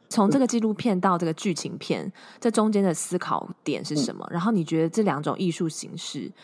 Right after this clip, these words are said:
Speaker 1: 就是对你来讲，你会想要透过他们表达什么不同的东西吗？
Speaker 2: 会去拍那《野夏天》，我也觉得是跟第二部纪录片有点关联。我觉得有点差别。比方说，你看拍那个《街舞狂潮》的时候，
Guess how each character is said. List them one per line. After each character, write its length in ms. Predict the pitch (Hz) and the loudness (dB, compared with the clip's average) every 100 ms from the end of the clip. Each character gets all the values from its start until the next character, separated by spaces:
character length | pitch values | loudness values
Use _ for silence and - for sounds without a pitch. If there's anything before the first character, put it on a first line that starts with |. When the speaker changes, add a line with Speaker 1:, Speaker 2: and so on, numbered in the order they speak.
| - - - | -20 -20 -8
Speaker 1:
就 100 | 185 | -4
是 140 | 180 | -2
对 160 | 160 214 | 2 2
你 80 | 156 | 2
来 180 | - | -2
讲， 320 | - - 62 - | -4 -4 -6 -6
你 240 | 160 147 143 | -4 -4 -4
会 480 | - 202 175 95 | 0 2 2 -2
想 260 | 95 - 127 | -6 -6 -2
要 80 | 160 | -2
透 200 | - 190 | 2 2
过 100 | 165 | 2
他 120 | 165 | -2
们 100 | 143 | -4
表 200 | - 113 | -2 -2
达 200 | - - | -2 -8
什 200 | - - | -8 -10
么 220 | - - 208 - _ _ _ _ - | -12 -16 -20 -20 _ _ _ _ -8
不 80 | 180 | -6
同 160 | - | -6
的 60 | 90 | -6
东 200 | - 190 | -8 -8
西 220 | - - - | -12 -12 -18
吗？ 320 | - 190 202 _ - | -18 -18 -20 _ 2
Speaker 2:
会 120 | 285 | 4
去 200 | - 240 | 4 0
拍 320 | 233 214 220 | 4 4 6
那 60 | 226 | 4
《野 140 | 147 107 | 4 4
夏 240 | 180 151 | 4 2
天》， 180 | 135 143 135 | 2 2 4
我 120 | 143 | 2
也 60 | - | 2
觉 160 | 107 | 0
得 60 | 117 | -2
是 120 | 135 | 0
跟 180 | 135 131 | 0 2
第 160 | 131 | 4
二 80 | 127 | 4
部 160 | 120 117 | 4 0
纪 220 | - 117 | 2 2
录 80 | 107 | 2
片 240 | 120 92 | 0 -2
有 140 | 82 87 | -4 -6
点 120 | 76 - | -10 -14
关 200 | 73 71 64 | -14 -14 -16
联。 100 | - - _ _ _ _ _ _ _ | -20 -20 _ _ _ _ _ _ _
我 100 | 120 | 0
觉 100 | 151 | 4
得 120 | 233 | 6
有 180 | 196 143 | 6 6
点 180 | 135 101 | 4 2
差 220 | - 107 | 2 2
别。 240 | 104 78 | 0 -4
比 80 | 71 | 0
方 120 | 131 175 | 0 2
说， 180 | 185 | 2
你 100 | 151 | 4
看 200 | 135 143 | 2 0
拍 160 | 139 139 | 0 0
那 120 | 139 | 2
个 100 | 120 | 2
《街 160 | 117 117 | 2 2
舞 140 | 113 | 2
狂 220 | 82 92 98 | 0 -6 -4
潮》 180 | 90 82 | -4 -4
的 60 | |
时 60 | 104 | -2
候， 160 | 98 | -2